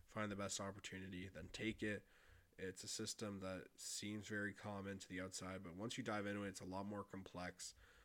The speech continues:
Um, you know, they have D that like to get active on the rush. We see that a lot with Morgan Rielly. Um, you know, we see it a little bit with the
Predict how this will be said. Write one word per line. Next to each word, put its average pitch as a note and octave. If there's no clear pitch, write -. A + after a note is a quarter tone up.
Um, F2
you F#2+
know, F2+
they F#2+
have A2
D A2
that G#2
like G2+
to -
get G2+
active G2
on G2+
the F#2+
rush. F#2
We A2+
see B2
that A#2
a A2
lot G2+
with G2
Morgan G#2
Rielly. G2
Um, F2+
you A#2
know, G2
we G#2
see -
it D#3
a G#2
little G#2
bit A2+
with G2
the F#2